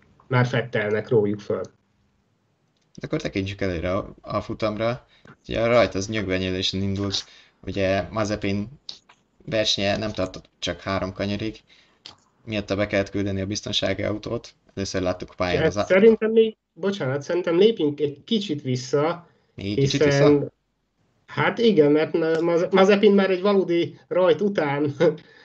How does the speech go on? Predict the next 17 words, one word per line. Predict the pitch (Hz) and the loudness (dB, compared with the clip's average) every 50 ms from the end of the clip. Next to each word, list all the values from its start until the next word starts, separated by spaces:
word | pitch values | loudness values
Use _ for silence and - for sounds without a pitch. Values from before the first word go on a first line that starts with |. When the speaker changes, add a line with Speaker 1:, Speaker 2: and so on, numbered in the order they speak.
| - - - - | -16 -14 -6 0
Speaker 1:
ö, | 151 147 151 147 151 151 117 | 4 6 8 8 8 8 8
Speaker 2:
Ó, | 104 | 8
valóban, | 95 107 98 90 90 - - 90 92 117 | 8 6 4 4 4 4 4 4 4 2
Speaker 1:
járt | - - - | 0 0 -2
Speaker 2:
igen. | 82 82 | -4 -6
Speaker 1:
a | 92 | -6
pályán | 95 160 156 156 156 160 160 151 | -4 -2 0 2 2 2 2 0
kívül, | 151 - 165 160 156 147 165 165 180 196 202 196 202 | -2 -4 -4 -4 -2 -2 2 4 6 6 6 4 2
de | - 170 165 165 165 175 180 | 2 0 2 2 0 0 -2
előtte | 180 185 175 175 175 156 - - 170 | -2 -2 0 0 -2 -2 0 2 4
még | 165 165 160 | 4 4 4
történt, | 165 190 185 170 - - 156 143 143 143 143 | 4 4 4 4 6 6 6 6 6 2 -2
történt | - - 170 160 151 160 147 135 | -2 0 0 0 4 2 2 4
azért | 139 135 139 139 135 | 4 2 2 2 2
érdekesség | 143 139 139 139 147 143 143 156 151 147 - - 165 165 170 165 170 - | 0 -2 -2 0 0 0 2 2 0 0 0 0 0 0 0 -2 -2 -2
a, | 156 143 139 139 143 143 139 135 131 135 139 139 135 135 | 0 2 2 4 4 4 2 2 2 2 2 4 4 4
a | 135 135 | 4 2